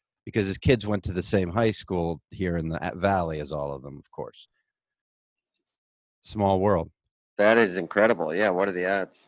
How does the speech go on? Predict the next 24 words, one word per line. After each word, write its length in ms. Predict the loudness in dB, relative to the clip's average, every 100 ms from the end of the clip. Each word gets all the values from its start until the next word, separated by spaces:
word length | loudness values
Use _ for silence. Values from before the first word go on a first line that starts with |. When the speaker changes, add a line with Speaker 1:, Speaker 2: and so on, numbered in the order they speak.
| -12
Speaker 1:
So 160 | -2 4
then 160 | 6
I 80 | 6
look 220 | 6 6
up 120 | 4
his 140 | 4 0
company. 460 | 2 2 2 -2
Baron 340 | 4 6 6 4
Davis 460 | 4 4 2 -2
is 200 | -4 -2
represented 520 | 0 0 0 0 0 0
by 160 | 0
him, 180 | 0 -2
who 140 | -4
just 360 | 0 4 4 4
did 140 | 2
an, 160 | 2 -2 -6 _ _ 0
a, 240 | 2 2 -2
took 220 | -4 0
over 260 | 4 4 2
the 80 | 2
Le 180 | 2 0
Batard 380 | 0 0 0
show, 420 | -4 -6 -4 -4